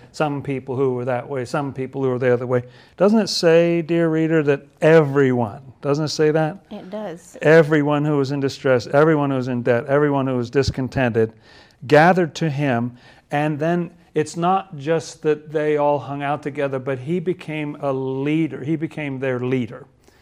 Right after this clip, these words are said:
Speaker 1: right? He was in a leadership position with them, not just one amongst the crowd. Uh, so this was this group that he gathered to himself.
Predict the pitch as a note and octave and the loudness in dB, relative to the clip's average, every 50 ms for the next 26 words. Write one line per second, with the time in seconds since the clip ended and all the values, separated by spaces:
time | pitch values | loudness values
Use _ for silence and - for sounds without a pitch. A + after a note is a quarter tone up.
0 | _ _ _ - C3+ C3 C3+ B2+ C3 D3 C#3+ C3+ B2 C#3 C3+ B2+ B2 B2+ C3 C3+ | _ _ _ -2 0 2 2 2 0 -4 -4 -4 -4 -4 -4 -2 -2 -2 -2 0
1 | C#3+ D3+ D3+ C#3 C3+ B2 - - B2+ A#2+ - - B2+ A#2+ C3 B2 - C#3 B2+ B2 | 0 0 0 0 0 -2 -2 -4 -6 -4 -4 -6 -4 -4 -4 -4 -6 -6 -6 -6
2 | A#2+ A2+ C3 A#2+ A2+ A#2+ - - - _ - D3 D3 C#3 B2+ C3+ - C#3+ B2+ - | -6 -4 -4 -4 -6 -6 -12 -20 -16 _ 0 2 4 4 2 2 -2 -4 -4 -4
3 | - - - D#3+ D3+ C3 - - C#3+ C#3+ C#3+ C#3+ C#3 C3+ C3 C3 C3 A#2+ - - | -8 -12 -10 -10 -10 -12 -12 -12 -6 -2 0 0 2 2 0 0 -2 -2 -4 -6
4 | C3 A#2 - - D#3 C#3 A#2+ G#2+ G2+ G#2 - - - _ _ _ _ - - - | -8 -6 -2 2 4 4 4 4 0 -4 -10 -14 -18 _ _ _ _ -20 -20 -20
5 | - - _ _ - C#3 C3+ - - C#3 C3 D3 G3 G#3+ - A3+ F3+ - F3 D#3 | -20 -20 _ _ -2 -2 0 2 0 0 2 4 2 4 4 2 0 2 0 -2
6 | - - - D#3 D#3 D3+ D3+ D3 - - C#3 B2 C3+ B2+ A2+ - C3 B2+ C3+ C3+ | -2 -2 -2 2 4 4 4 2 2 0 0 2 0 0 0 2 4 4 4 4
7 | C3 C3 B2 A#2+ - - - - C#3+ C#3 B2+ A#2+ C3+ B2+ A#2 A2 - - C3 A#2 | 2 0 -2 -4 -8 -16 -10 -4 -2 -2 -2 -2 -2 -4 -4 -4 -2 0 0 0
8 | - - - - | -2 -4 -10 -16